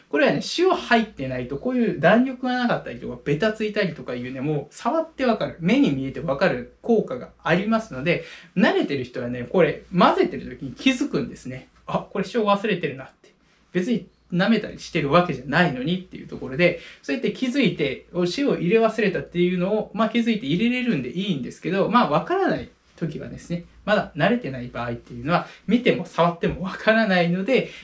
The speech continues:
だから入れ忘れないように、「何々入れます」みたいな感じでね、「お前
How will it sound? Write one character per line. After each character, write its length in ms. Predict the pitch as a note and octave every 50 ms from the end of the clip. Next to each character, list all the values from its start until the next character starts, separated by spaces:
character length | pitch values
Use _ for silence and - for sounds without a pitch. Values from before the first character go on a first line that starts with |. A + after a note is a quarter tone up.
| - -
だ 80 | B3
か 100 | A#3 A#3
ら 140 | G#3+ G#3 -
入 140 | C#3 C#3 D#3+
れ 80 | G3 F#3+
忘 220 | F3+ D#3+ E3 F3+
れ 100 | F3 E3+
な 100 | D#3+ C#3+
い 80 | C3+ B2+
よ 100 | C3 C3
う 40 | C3
に、 260 | D#3 F3+ D3 A#2+ - - - -
「何 260 | D3 C3 D3 G3+ A3+
々 160 | A#3+ A#3+ A#3+
入 140 | A3+ - A3+
れ 80 | A#3+ A3
ま 200 | G#3+ G3+ - -
す」 100 | - F#3
み 80 | D#3 C#3+
た 80 | D#3 C#3+
い 20 |
な 100 | C#3 B2+
感 160 | C3 C3 C3
じ 100 | B2+ B2+
で 60 | C3
ね、 120 | C3+ C3 -
「お 60 | E3+
前 180 | F#3+ G#3 F#3+ -